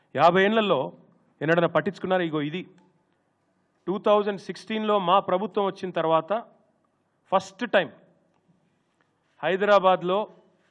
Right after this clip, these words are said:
చెరువులు, వాటి యొక్క ఎఫ్టీఎల్లు, వాటి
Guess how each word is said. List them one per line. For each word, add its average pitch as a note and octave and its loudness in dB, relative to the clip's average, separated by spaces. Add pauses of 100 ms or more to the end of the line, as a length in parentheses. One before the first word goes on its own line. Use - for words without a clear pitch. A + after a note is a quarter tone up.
(200)
చెరువులు, G3 -2 (500)
వాటి D#3+ -2
యొక్క - -6 (140)
ఎఫ్టీఎల్లు, F3 -2 (540)
వాటి D3 0